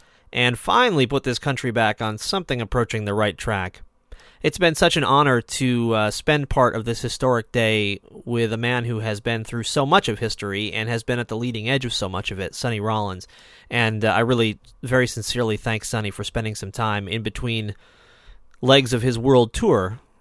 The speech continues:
um, to talk with us today. If you enjoyed this interview, I hope you'll tune in to other episodes of the Jazz Session. In fact, you can listen to every episode of the show for free in two different ways. One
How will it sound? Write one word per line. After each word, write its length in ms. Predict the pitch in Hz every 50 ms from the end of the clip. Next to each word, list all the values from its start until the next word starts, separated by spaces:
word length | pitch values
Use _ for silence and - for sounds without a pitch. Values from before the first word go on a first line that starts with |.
| - -
um, 240 | 127 104 101 104 104
to 100 | - 110
talk 260 | - 120 104 101 -
with 120 | 95 90 90
us 100 | - -
today. 380 | - 110 104 95 90 85 95 - _ _ _ _ _ _ _ _ _ _ _ _ _ _ _ _ _ _ _ _ _ _ _ _ _ _ _ _ _ _ _ _ _ _ - - - -
If 140 | 151 - -
you 100 | 214 208
enjoyed 340 | 196 165 165 190 185 185 165
this 180 | 180 170 -
interview, 520 | 180 175 180 170 180 196 202 208 214 208 190
I 100 | - 143
hope 180 | 156 180 - -
you'll 100 | 165 -
tune 220 | - - 180 165
in 140 | 165 165 151
to 120 | - -
other 180 | 156 185 202 180
episodes 520 | 156 156 - 151 143 - 139 131 127 131
of 60 | 123 113
the 100 | 120 113
Jazz 280 | 127 123 117 117 117
Session. 360 | - 131 123 120 - 147 139
In 80 | 131 123
fact, 480 | - - 196 208 175 160 165 - - - - _ -
you 120 | 143 160
can 200 | - - 160 147
listen 240 | 165 165 - 170 151
to 220 | - 160 - - 180
every 340 | 233 240 247 240 180 147 -
episode 400 | 120 123 - - - 131 120 113
of 80 | 107
the 80 | 107 110
show 320 | - - 123 113 113 120
for 240 | - - - 135 127
free 540 | - - - 262 247 175 123 120 131 147 - - - - _ _ _ _ _ -
in 180 | 143 139 135 139
two 140 | - 226
different 260 | 226 - - 190 170 156
ways. 440 | 135 120 107 95 87 82 - - - -
One 580 | - 160 202 233 233 185 143 135 170 202 -